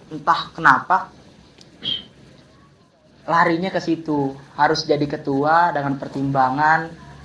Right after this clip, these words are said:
banyak hal gitu loh. Kan di merger sama yang lain kan, dibandingkan, dan alhamdulillah diberikan amanah itu. Nah, untuk di sema pun juga sama. <clears throat> Dasarnya karena saya cinta sama legisla-, legislasi dan punya tujuan lah.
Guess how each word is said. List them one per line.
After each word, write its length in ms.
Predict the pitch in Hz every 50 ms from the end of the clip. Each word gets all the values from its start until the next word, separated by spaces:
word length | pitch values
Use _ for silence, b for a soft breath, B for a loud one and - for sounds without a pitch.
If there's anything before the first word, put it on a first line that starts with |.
| - - - - - -
banyak 320 | - 147 147 156 175 175
hal 240 | - 185 185 180 180 175
gitu 260 | 160 151 143 143 - 135
loh. 220 | 131 127 131 135 - - - -
Kan 140 | - 180
di 80 | 180 175
merger 380 | 147 147 147 151 151 156 165 156
sama 320 | - 151 135 135 135 135
yang 160 | 131 135 135 135
lain 240 | 139 143 143 143
kan, 160 | 135 135 131 131 - - 139
dibandingkan, 800 | 135 135 135 127 127 127 127 127 123 123 127 - 147 156 156 160 160 160 - - B B B B B B B B B B B
dan 140 | - 139 139 139
alhamdulillah 500 | 139 127 143 139 139 139 139 151 160 165
diberikan 300 | 151 143 139 139 135 135
amanah 280 | 135 131 135 127 127
itu. 460 | 120 143 143 139 - 139 131 127 127 123 - B B B B B B B
Nah, 200 | - 165 165 160
untuk 160 | 160 170 170
di 80 | 175 165
sema 240 | - 165 156 165 165
pun 160 | 190 190 240
juga 380 | 220 180 185 156 151 151 151 143
sama. 500 | 151 170 190 208 190 165 156 156 - - - - - - - - - -
<clears throat> 480 | - - - 240 208 170 - - - - - - - - - - - - - - - - - - -
Dasarnya 560 | 165 160 165 170 - 185 170 180 185 220 226
karena 240 | 220 190 165 156 151 147
saya 220 | 143 - 202 202
cinta 240 | - 185 175 180 196
sama 320 | 180 180 170 160 156 147
legisla-, 400 | 151 147 143 139 139 147 143 139 -
legislasi 680 | 147 147 147 147 143 - 151 147 151 151 - 160 151 139
dan 160 | 143 143 143
punya 240 | 147 160 165 160 156
tujuan 480 | 175 165 156 160 185 185 190 190 185
lah. 240 | 175 165 151 143 -